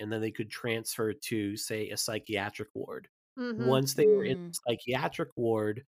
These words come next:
Speaker 1: they were like, "Whoa, I don't really belong with these persons either." So when they would be reevaluated, they would be able to use just enough terminology and show just enough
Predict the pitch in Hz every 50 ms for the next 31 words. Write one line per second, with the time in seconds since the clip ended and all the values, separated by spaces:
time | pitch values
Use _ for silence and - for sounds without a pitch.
0 | _ _ _ _ - 127 123 117 113 107 101 104 107 - - 107 127 151 147 143
1 | 131 120 117 - - 101 117 123 135 123 113 131 127 113 120 113 110 117 110 113
2 | 113 110 107 110 107 - 120 120 120 - _ - 139 123 117 - - 104 101 -
3 | - - - 190 208 160 131 113 107 107 107 - _ _ _ _ - - - 139
4 | 127 123 127 123 127 127 127 123 110 117 117 113 113 117 123 120 123 110 - 117
5 | 120 139 139 117 120 117 113 113 110 101 107 110 110 107 107 107 _ _ _ _
6 | _ - - 123 123 127 131 113 127 123 117 - 110 113 117 117 113 117 117 110
7 | - - - - 120 110 110 110 107 107 107 104 104 104 - _ _ _ _ _
8 | _ _ - 135 120 117 120 120 117 - _ - - - 127 135 156 170 175 -
9 | - - - 165 143 135 123 127 - - - - - 147 131 120 107 104 95 101
10 | 107 113 120 110 - 127 127 127 127 127 - - - _ _ _ _ _ _ -
11 | - - 117 117 117 - - - 151 135 123 127 120 120 113 - - 113 120 120
12 | - - 127 120 117 113 113 113 110 - - -